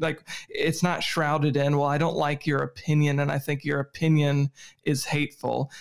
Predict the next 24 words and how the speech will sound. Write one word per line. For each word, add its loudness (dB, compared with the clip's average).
It's, -2
"You 4
post 0
a 0
Bible -2
verse 0
and -2
I 0
don't -2
like -2
that -4
you're 0
quoting -2
a -2
Bible -2
verse, -4
uh, -2
so -4
I'm 2
gonna 4
go 0
after -2
you." 0
Um, 0